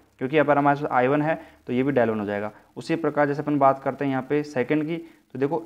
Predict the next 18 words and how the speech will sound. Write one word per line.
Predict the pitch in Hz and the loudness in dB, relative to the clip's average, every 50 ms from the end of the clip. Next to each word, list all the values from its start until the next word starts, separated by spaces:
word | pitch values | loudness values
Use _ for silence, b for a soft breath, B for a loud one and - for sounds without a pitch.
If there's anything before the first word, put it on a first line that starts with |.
| - - | -4 -2
एक्स | 127 131 139 135 - - | 0 0 -2 -4 -6 -6
टू | - 165 160 | -4 -2 -2
माइनस | 156 135 123 123 123 117 - | -2 -2 -2 -4 -6 -8 -8
का | - - 120 - | -8 -8 -6 -6
एक्स | 117 113 117 - - | -6 -6 -6 -8 -10
वन, | 110 107 107 101 - - | -10 -10 -10 -12 -12 -10
और | 127 123 | -6 -4
ये | 127 151 165 | -2 -2 -2
कॉन्सेप्ट | - 151 143 143 139 - 151 151 147 | 0 -2 -2 -2 -2 -2 -2 -2 -2
मेरे | 143 139 | -2 -2
हिसाब | 131 131 - 131 127 | -2 -2 -2 -4 -4
से | - 143 | -4 -6
इस | 135 143 | -6 -6
एग्जांपल | 127 120 117 127 123 127 131 127 | -6 -4 -6 -8 -8 -6 -8 -6
के | 127 135 | -6 -4
माध्यम | 127 120 117 113 120 117 | -4 -4 -4 -6 -6 -10
से | 120 - 131 | -8 -6 -6
आपके | 123 123 - - 156 160 | -8 -6 -6 -8 -8 -8